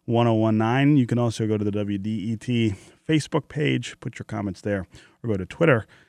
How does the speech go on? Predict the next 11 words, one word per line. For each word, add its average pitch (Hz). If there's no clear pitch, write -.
and 107
hashtag, 98
uh, 98
Detroit 95
Today, 87
and 90
we 95
will 92
work 90
you 90
into 107